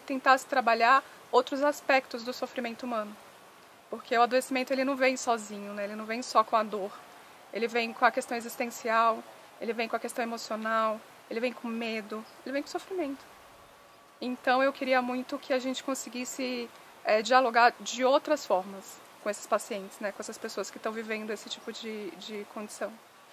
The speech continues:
Eu sou paciente oncológica há onze anos, é, já nessa condição, né, de cuidados paliativos, que significa que, é, o estágio do câncer que eu tenho, ele não, não tem mais a possibilidade de cura diante do que a medicina oferece hoje.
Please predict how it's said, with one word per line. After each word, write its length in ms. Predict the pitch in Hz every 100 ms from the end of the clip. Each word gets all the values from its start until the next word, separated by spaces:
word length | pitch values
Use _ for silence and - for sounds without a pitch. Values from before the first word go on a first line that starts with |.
| _ _ - - -
Eu 140 | - 220
sou 400 | - 254 240 247
paciente 540 | 247 254 247 233 -
oncológica 500 | 233 247 220 233 -
há 40 | 220
onze 240 | 233 240
anos, 480 | 220 220 311 - - - - - - - - - -
é, 340 | 220 208 202 185 208 - - - - - -
já 180 | 220 214
nessa 220 | 240 247
condição, 400 | 233 220 247 302
né, 120 | 285
de 100 | 214
cuidados 280 | - 208 -
paliativos, 840 | 226 220 - - 220 233 320 - - - - - -
que 60 | -
significa 600 | 208 247 240 262 247 254
que, 460 | - 254 247 208 - -
é, 220 | 214 - - -
o 60 | 226
estágio 500 | 226 - 254 302 311
do 80 | 277
câncer 340 | 269 254 262
que 100 | -
eu 60 | 254
tenho, 480 | - 240 254 311 370 - - - - -
ele 300 | 233 240 247
não, 420 | 254 262 277 269 -
não 180 | 233 254
tem 120 | 277
mais 120 | 269
a 40 | 277
possibilidade 540 | 277 262 262 254 247
de 80 | 254
cura 480 | 285 262 247 294 403 -
diante 460 | 233 247 262 285
do 80 | 302
que 80 | 311
a 20 |
medicina 320 | 294 285 277
oferece 400 | 277 285 277 -
hoje. 260 | 262 185